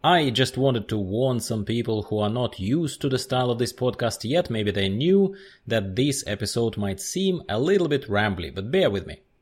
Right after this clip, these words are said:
Chances are that you've heard, at least through some channels, that more and more people who are involved in Agile and Lean implementations,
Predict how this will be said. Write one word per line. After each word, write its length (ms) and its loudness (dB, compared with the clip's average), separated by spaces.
Chances 380 2
are 380 2
that 360 -2
you've 260 0
heard, 340 0
at 160 -10
least 260 -6
through 140 -6
some 340 0
channels, 540 -4
that 380 0
more 200 4
and 120 2
more 160 2
people 400 0
who 180 -2
are 180 0
involved 540 -4
in 320 -2
Agile 640 -2
and 420 -4
Lean 500 0
implementations, 960 -2